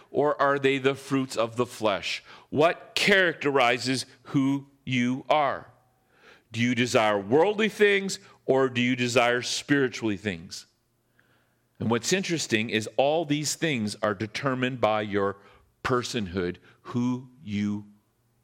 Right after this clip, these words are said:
are. Are you a saint? Because if you are, you are beloved by God, you are tenderly loved by God,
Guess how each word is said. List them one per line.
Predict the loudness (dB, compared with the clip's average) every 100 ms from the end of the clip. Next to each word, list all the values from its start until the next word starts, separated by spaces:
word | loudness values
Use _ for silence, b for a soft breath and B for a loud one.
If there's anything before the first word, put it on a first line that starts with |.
| _ 0
are. | 0 0 -4 -14 _ _ _ _ _ _ _ _ _ _ _ _ _ _ _ -2
Are | 0 2
you | 0 -2
a |
saint? | -2 -6 -4 -4 -8 -18 _ _ _ _ _ _ _ _ _ _ _ _ -16
Because | -6 -4
if | -4 -4
you | -4 -2
are, | -2 -4 -10 -16 _ _ _ _ _ _ _
you | -6 -2
are | -2
beloved | -2 -6 -2 -6 -4
by | -8 -6
God, | -6 -8 -10 -16 _ _ _ _ _ _ _ _
you | -8 -4
are | -4
tenderly | -4 -4 -2 -2 -4 -4
loved | -2 -4 -2
by | -4 -4
God, | -6 -6 -8 -18